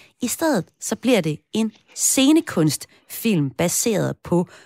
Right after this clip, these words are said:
forestillinger. Det er også den, øh, film, du er i gang med at arbejde på lige nu. Udover det, Ina Miriam Rosenbaum, så ved jeg, at du, øh,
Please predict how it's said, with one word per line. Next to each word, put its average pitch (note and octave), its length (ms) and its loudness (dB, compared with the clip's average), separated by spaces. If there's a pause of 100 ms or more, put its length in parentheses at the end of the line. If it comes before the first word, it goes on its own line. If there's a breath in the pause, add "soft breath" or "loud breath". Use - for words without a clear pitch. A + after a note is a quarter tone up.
(140 soft breath)
forestillinger. E3 540 0
Det E3+ 100 -2
er F3+ 40 0
også G#3+ 200 -4
den, G3 220 -2
øh, D3 280 -2 (440 soft breath)
film, G#3 220 0
du D3 100 -4
er D3+ 40 -2
i - 20 -4
gang E3 200 -2
med D#3+ 100 -2
at - 80 -6
arbejde F3 440 -6
på F3+ 260 -4 (300 soft breath)
lige F#3+ 320 2
nu. F#3 360 4 (720 loud breath)
Udover D4 420 6
det, B3+ 400 0 (400)
Ina G#3 260 0
Miriam F3+ 300 0
Rosenbaum, D3+ 500 -2
så A#3 160 -4
ved B3+ 160 2
jeg, F#3 120 4
at D3+ 100 -4
du, E3 220 0
øh, D#3 180 4